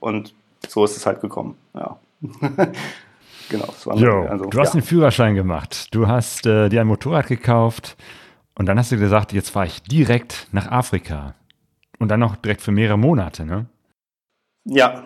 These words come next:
Speaker 2: Wie
Speaker 1: genau.
Speaker 2: kam's dazu?
Speaker 1: Ja, also wie gesagt, dass diese, ähm, die Grundmission ist ja die, die Weltreise in eine Richtung und dann war diese Reise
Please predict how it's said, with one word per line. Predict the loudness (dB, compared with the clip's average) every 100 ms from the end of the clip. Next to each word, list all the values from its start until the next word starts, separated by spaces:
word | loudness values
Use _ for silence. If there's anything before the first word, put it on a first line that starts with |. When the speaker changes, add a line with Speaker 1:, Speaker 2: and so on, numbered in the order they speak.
| -10
Speaker 2:
Wie | -8
Speaker 1:
genau. | 0 0
Speaker 2:
kam's | 0
dazu? | -4 -4 -6 -8 -14 _ 0
Speaker 1:
Ja, | 2
also | 4 2 0
wie |
gesagt, | -2 2 2 2
dass | -2 -4 -8
diese, | -6 -4 2 2 2 -2
ähm, | -4 -4 -6 -6 -8 -8 -10 _ _ _
die | -14 -2
Grundmission | 0 0 0 0 2 2
ist | 2 0
ja |
die, | -2 -4 -4
die | 0
Weltreise | 0 2 4 2 2
in |
eine | -6 -6 -4
Richtung | -6 -4 -4
und | -2
dann | -2 0
war | 0
diese | 0 -4 -2 -2
Reise | 0 0 0 -2 -2